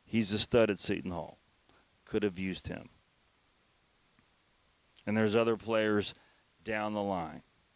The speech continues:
Now, was last year, should, w-, w-, should Louisville have been a bunch of world beaters? Absolutely not.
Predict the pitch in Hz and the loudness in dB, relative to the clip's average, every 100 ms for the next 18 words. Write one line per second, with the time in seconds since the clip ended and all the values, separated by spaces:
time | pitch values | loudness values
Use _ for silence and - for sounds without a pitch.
0 | _ _ _ _ _ _ _ _ _ _ | _ _ _ _ _ _ _ _ _ _
1 | _ _ _ _ _ - 113 107 76 - | _ _ _ _ _ -4 0 0 -2 -12
2 | 110 101 92 104 107 107 120 117 104 107 | -4 -2 0 0 2 0 0 0 0 -2
3 | 101 107 104 104 107 - 104 101 - 101 | -4 -6 -6 -2 -2 -2 -2 0 0 2
4 | 98 110 113 104 104 107 104 - 92 104 | 6 6 6 2 -2 -2 -4 -6 -2 -2
5 | 101 101 87 110 117 107 120 117 107 - | 0 0 4 4 4 2 2 0 -2 -4
6 | 101 104 - 104 101 98 98 92 | -2 -2 -2 -2 -2 -4 -4 -4